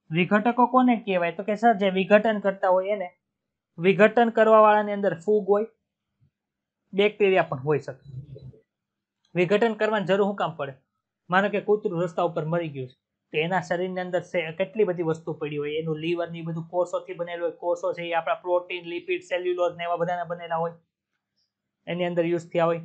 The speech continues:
તો હવે એને શું કરવું પડે? ડિગ્રેડ કરવું પડે. જો ડિગ્રેડ ન કરે તો બધા માણસોની અંદર જે સ્ટોર થયું છે એ બધું ક્યાં પડ્યું રહે? તો કે સર, એ એના ને એના શરીરની અંદર પડ્યું રહે. તો એને ડિગ્રેડ કરવાનું કામ કોણ કરે? તો કે સર, બેક્ટેરિયા અને ફૂગ કરશે. આપણે ભણશું.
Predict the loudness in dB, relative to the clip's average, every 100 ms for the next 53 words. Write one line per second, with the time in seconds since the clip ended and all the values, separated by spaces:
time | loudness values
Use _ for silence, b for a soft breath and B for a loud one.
0 | -14 _ 2 4 6 4 2 0 2 2
1 | 4 2 2 -2 4 2 4 4 4 4
2 | 0 2 2 2 4 6 6 2 2 0
3 | 0 2 2 4 2 4 2 0 -4 -6
4 | -6 -2 -4 2 4 4 2 -6 -6 -2
5 | -2 -2 -2 -2 2 0 2 0 0 -2
6 | -10 -8 -4 -2 0 -2 -4 -8 -6 -8
7 | -10 -8 -8 -2 -2 -2 -6 _ _ _
8 | _ _ _ _ _ _ _ -4 0 0
9 | -2 -4 -4 0 8 8 8 0 2 2
10 | 2 0 0 -2 -4 -2 -4 -4 -6 -4
11 | -2 -2 -4 0 0 0 -4 -6 -8 -6
12 | -8 -6 -6 -6 -4 -2 -4 -6 -20